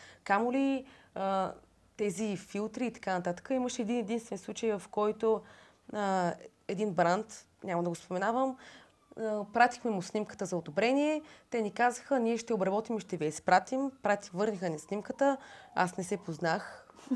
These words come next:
и казах, че това нещо не искам да съществува в нашия канал, защото на едните снимки изглеждаме така, изведнъж: "Уау, новите Сузи Рени. Вижте ги след филтъра в, а, някъде си в някоя програма. Това са те."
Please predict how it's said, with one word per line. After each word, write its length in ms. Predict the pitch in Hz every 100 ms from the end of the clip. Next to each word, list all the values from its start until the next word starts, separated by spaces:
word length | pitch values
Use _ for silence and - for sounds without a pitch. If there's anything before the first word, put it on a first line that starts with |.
| - 285
и 140 | 220
казах, 320 | - 175 180 226
че 160 | -
това 180 | - 190
нещо 280 | 190 185 233
не 80 | 226
искам 220 | - 285
да 80 | 269
съществува 480 | 262 - - 277
в 80 | 254
нашия 260 | 202 190 190
канал, 240 | 175 170 - - - -
защото 240 | - 233 240
на 60 |
едните 240 | 247 254 247
снимки 300 | - 247 233
изглеждаме 440 | 180 226 220 208
така, 240 | 185 - 254
изведнъж: 440 | 226 240 247 -
"Уау, 300 | 202 190 170
новите 360 | 180 190 180 175
Сузи 320 | 190 170 175
Рени. 280 | 175 156 233 226 220 -
Вижте 240 | 214 - 208
ги 220 | 190 180 196 185 233
след 140 | 226
филтъра 420 | 240 220 208 190
в, 220 | 190 -
а, 420 | 190 180 170 160 - -
някъде 400 | 202 196 185 175
си 140 | 175 180
в 40 |
някоя 280 | 180 180 175
програма. 440 | 170 175 165 151 -
Това 160 | - 180
са 120 | 180
те." 320 | - 190 151